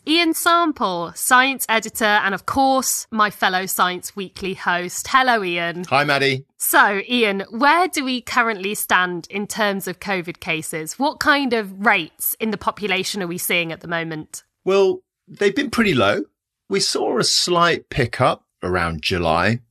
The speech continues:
Speaker 2: this year. That seems to have leveled off a little bit, but you have to sort of bear in mind that a lot of the testing that was there, you know, this time last year and the year before just is not being done anymore.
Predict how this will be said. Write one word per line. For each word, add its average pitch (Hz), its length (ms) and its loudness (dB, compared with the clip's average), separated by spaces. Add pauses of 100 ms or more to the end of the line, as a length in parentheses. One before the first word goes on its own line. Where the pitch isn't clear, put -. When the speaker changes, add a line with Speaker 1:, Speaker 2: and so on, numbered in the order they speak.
(140)
Speaker 2:
this 117 260 2
year. 131 240 6 (640)
That 220 220 -2
seems - 420 -2
to 202 140 4
have 156 180 2
leveled 139 480 0
off 117 480 0
a - 80 2
little 104 220 2
bit, 98 200 0
but 156 160 4 (460)
you 143 100 -10
have 196 220 -4
to - 100 -10
sort 143 160 -2
of 117 60 -12
bear 127 180 2
in 117 60 4
mind 117 320 4
that 98 220 -2 (180)
a 117 100 0
lot 113 200 4
of 104 60 0
the 101 100 0
testing 127 460 0
that 104 160 -2
was 98 220 -2
there, 98 420 2
you 110 100 -4
know, 85 140 -2
this 104 180 -2
time 92 240 -4
last 85 340 -2
year 98 300 2
and 85 100 -8
the 92 60 -4
year 98 160 2
before 95 340 -2
just - 280 -4
is 104 180 -4
not 104 320 0
being 85 340 -2
done 95 240 2
anymore. 71 560 -6